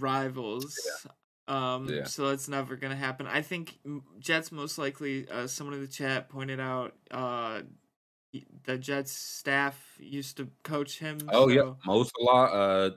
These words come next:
Speaker 2: was the coordinator there.
Speaker 1: Yep.
Speaker 2: Went from San Fran to New York. That's a good point. So I think that's the thing. Uh, yeah, Packers, I, I agree a hundred percent. They're not gonna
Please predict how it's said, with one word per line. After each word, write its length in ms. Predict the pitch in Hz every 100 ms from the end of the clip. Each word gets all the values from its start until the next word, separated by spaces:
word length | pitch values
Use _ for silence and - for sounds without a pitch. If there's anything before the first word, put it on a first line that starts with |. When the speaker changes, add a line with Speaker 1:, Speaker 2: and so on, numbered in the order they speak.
| - -
Speaker 2:
was 180 | 92 87
the 60 |
coordinator 560 | 87 117 123 117 120 123
there. 400 | 113 117 120 123
Speaker 1:
Yep. 180 | 139 135
Speaker 2:
Went 140 | 92 -
from 180 | 101
San 280 | 98 107 107
Fran 300 | 110 110 110 107
to 40 |
New 140 | 107
York. 320 | 110 107 110 -
That's 140 | 90
a 60 | 107
good 200 | 104 101
point. 340 | 107 104 104 - _ _ _ _ _
So 540 | - 107 98 92 85 82 _ _ _ -
I 60 |
think 160 | - 226
that's 160 | 190 208
the 80 | 214
thing. 420 | 202 196 196 -
Uh, 520 | 127 123 123 123 117 - _ _ _ _ _ -
yeah, 140 | 120 -
Packers, 760 | - 175 185 180 175 160 - _ _ _ _ -
I, 400 | 110 117 110 92
I 160 | 104 113
agree 260 | 107 101 92
a 20 |
hundred 160 | 95 80
percent. 360 | 80 82 76 73
They're 120 | 80
not 240 | 80 78 69
gonna 460 | 76 71 71 71